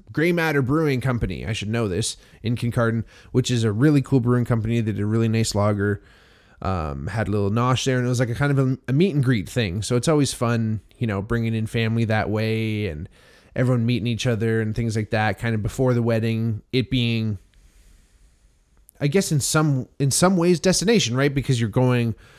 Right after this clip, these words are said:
like, you're, a lot of people are kind of converging on this one area where n-, not even I mean, the couple did live there. Ben and Kate lived there during covid, but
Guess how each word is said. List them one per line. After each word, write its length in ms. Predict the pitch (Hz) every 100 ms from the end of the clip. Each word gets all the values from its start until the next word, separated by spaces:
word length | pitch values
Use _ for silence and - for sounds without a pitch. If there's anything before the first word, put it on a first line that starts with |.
| - -
like, 140 | 120
you're, 140 | 117 101
a 80 | 120
lot 380 | 123 127 143 139
of 100 | 123
people 300 | 139 127 117
are 140 | 117
kind 200 | - 120
of 60 | 110
converging 640 | 127 120 135 135 113 117
on 140 | 113
this 180 | 107 -
one 160 | 120 107
area 440 | 107 107 104 98
where 300 | 98 95 92 - - -
n-, 100 | - _ _ - _ _ -
not 180 | 113 135
even 360 | 139 143 131 - _ _ _
I 60 | -
mean, 160 | 123 101
the 80 |
couple 280 | - 143 104
did 200 | 110 143
live 200 | 98 95
there. 140 | 98 98
Ben 340 | - 113 107
and 120 | 101
Kate 240 | - 107 101
lived 280 | 107 101
there 160 | 104 98
during 280 | 101 95 87
covid, 440 | 107 113 65 90 -
but 240 | 90 -